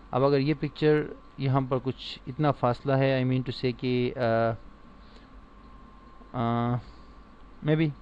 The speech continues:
दो सौ जो है pixels का मज़ीद फासला है।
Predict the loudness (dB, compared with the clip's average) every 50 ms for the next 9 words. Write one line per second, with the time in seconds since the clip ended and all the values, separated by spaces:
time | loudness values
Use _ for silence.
0 | -20 -20 -20 -20 -20 -20 -20 -20 -20 -20 -20 -14 -12 -10 -2 4 8 8 8 8
1 | 6 6 4 4 4 4 2 2 2 0 -2 -4 -4 -4 -4 -2 0 0 2 2
2 | 2 0 0 0 0 -2 -2 0 0 0 0 0